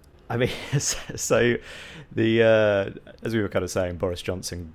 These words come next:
w-, he quit his Uxbridge parliamentary seat and it went to a by-election, and there were, there were big questions whether Labour could take it, because just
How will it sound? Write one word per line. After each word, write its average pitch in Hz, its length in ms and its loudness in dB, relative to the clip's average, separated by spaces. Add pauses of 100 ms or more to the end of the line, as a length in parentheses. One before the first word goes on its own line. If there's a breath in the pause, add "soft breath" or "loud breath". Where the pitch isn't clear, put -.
w-, 95 400 -10
he 87 160 -10
quit - 580 -4
his 87 300 -8
Uxbridge - 720 -8
parliamentary 87 460 -8
seat 85 500 -8 (100)
and 82 160 -8
it 85 80 -10
went 85 200 -10
to 87 100 -6
a - 20 -4
by-election, 87 840 -6 (160)
and 87 420 -6 (840 soft breath)
there 143 160 2
were, 156 80 0
there 127 120 4
were 123 60 6
big 143 160 0
questions 113 380 -2
whether 92 180 0
Labour 98 320 2
could - 220 -8
take 107 260 0
it, 113 140 -4
because 85 400 0
just - 400 -10